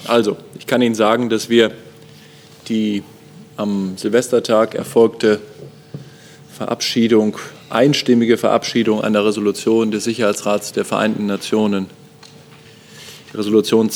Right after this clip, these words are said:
dreiundzwanzig sechsunddreißig zum Waffenstillstandsabkommen in Syrien,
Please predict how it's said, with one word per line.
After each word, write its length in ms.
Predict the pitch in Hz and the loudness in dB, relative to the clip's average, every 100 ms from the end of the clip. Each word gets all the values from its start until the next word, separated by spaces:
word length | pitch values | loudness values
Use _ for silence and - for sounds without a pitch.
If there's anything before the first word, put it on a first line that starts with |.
| - | -4
dreiundzwanzig 640 | - 113 117 - 113 107 104 | 0 2 2 0 0 0 0
sechsunddreißig 920 | 117 - 107 101 113 113 110 - - | 0 0 0 2 2 2 -2 -4 -8
zum 380 | - 156 160 127 | -2 0 2 0
Waffenstillstandsabkommen 1120 | 127 131 - 127 123 113 113 117 - 110 107 | -2 -2 2 0 2 -2 -2 -4 -2 -2 -2
in 100 | 110 | 0
Syrien, 440 | 113 113 107 101 | 2 4 4 0